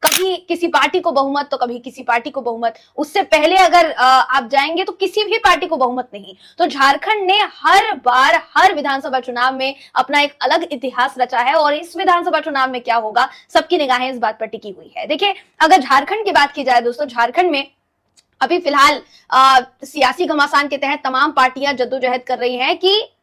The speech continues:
अ, उनकी जो सरकार है झारखंड में बने। फिलहाल अगर बात की जाए बीजेपी की दोस्तों, तो बीजेपी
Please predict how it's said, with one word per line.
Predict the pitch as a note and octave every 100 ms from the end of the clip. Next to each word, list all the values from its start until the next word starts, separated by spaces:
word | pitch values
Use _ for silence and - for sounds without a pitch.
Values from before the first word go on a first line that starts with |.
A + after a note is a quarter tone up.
| -
अ, | A#3 A#3+ A#3+ C#4+
उनकी | D#4 F4+
जो | D#4
सरकार | D#4 A#3+ A#3 C#4
है | C#4+
झारखंड | D4+ G#3+ - B3 A#3+
में | - _ _ -
बने। | - - - - - _
फिलहाल | D#4+ D#4 D4+ A#4+
अगर | A#4 A#4+
बात | - - F4+
की | F#4+ F#4+
जाए | D#4+ D#4 F4+ G#4
बीजेपी | A3 D4+ E4+ G#4+ F#4
की | D4+
दोस्तों, | B3+ B3 E4+ E4
तो | D4+
बीजेपी | G#3+ C#4 C4+ F#4 G4 D#4+ E4+ F#4